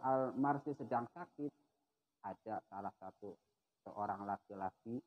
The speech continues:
yang menjenguknya dan mendoakan beliau supaya sembuh. Afaqallahu ya Sayyidi. Semoga Allah mensehatkanmu, mensejahterakanmu, wahai tuanku.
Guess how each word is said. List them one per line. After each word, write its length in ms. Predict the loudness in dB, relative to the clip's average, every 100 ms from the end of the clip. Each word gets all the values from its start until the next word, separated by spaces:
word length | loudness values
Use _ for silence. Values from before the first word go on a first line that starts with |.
| _ _ _ _ -4
yang 240 | 0 0
menjenguknya 880 | 0 0 0 0 -2 -4 _ -12 -12 -14 _ _
dan 160 | -6 -2
mendoakan 760 | -2 -2 -2 -4 -4 -6 -8
beliau 480 | -4 -2 2 4 2 -2
supaya 560 | -10 -8 -4 -2 -2 -6
sembuh. 320 | -8 -4 -2 -4 _ _ _ -2
Afaqallahu 1120 | 0 0 -2 -6 -6 _ -6 -2 -2 -2 -2 -2
ya 160 | -2 -4
Sayyidi. 640 | -18 -16 -18 _ -16 -12 -14 _ _ _
Semoga 560 | -12 -8 -6 -8 -6 -10 _
Allah 280 | -16 -14 -18 -16
mensehatkanmu, 1300 | -14 -14 -14 -20 -14 -14 _ 0 2 4 4 4 0
mensejahterakanmu, 1080 | -8 -16 -16 -12 -6 -6 -4 -4 2 4 4
wahai 400 | 2 0 -8 -8 _ _
tuanku. 560 | -8 -6 -6 -8 -6